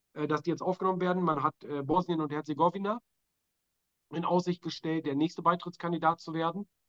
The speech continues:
Ich weiß gar nicht, wo die Türkei jetzt ist, aber naja, lange Rede, kurzer Sinn. Es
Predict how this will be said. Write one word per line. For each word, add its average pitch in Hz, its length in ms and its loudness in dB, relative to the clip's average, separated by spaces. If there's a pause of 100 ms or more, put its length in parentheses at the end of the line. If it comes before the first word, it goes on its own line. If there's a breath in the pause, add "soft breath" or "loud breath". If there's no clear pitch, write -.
(220)
Ich 139 100 -4
weiß 180 160 4
gar 160 80 -2
nicht, 143 100 -2
wo 147 40 0
die 139 100 -6
Türkei 139 320 -2
jetzt 170 160 -2
ist, 175 140 -8
aber 143 280 2
naja, 160 260 4
lange 151 260 2
Rede, 147 160 0
kurzer 143 320 -4
Sinn. 170 260 0
Es - 320 -10